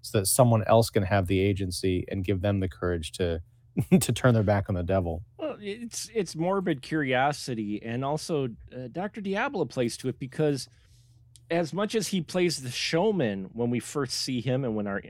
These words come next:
Speaker 2: characters are introduced to him, he's the showman, he's got the twirly mustache and the makeup,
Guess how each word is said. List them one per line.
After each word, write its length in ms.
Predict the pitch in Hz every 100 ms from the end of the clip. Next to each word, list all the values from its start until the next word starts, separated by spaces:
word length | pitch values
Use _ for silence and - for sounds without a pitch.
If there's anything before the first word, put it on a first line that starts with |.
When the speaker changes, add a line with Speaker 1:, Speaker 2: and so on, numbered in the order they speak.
| -
Speaker 2:
characters 520 | - 107 110 113 107
are 100 | 104
introduced 580 | 101 104 104 87 113 -
to 140 | 101 92
him, 100 | 90
he's 260 | 98 92
the 80 | 95
showman, 500 | - 104 101 104 101
he's 220 | 92 113
got 220 | - 127 127
the 100 | 110 - -
twirly 320 | - 139 120 101
mustache 520 | 101 104 - 104 -
and 80 | 90
the 60 |
makeup, 400 | 90 107 113 101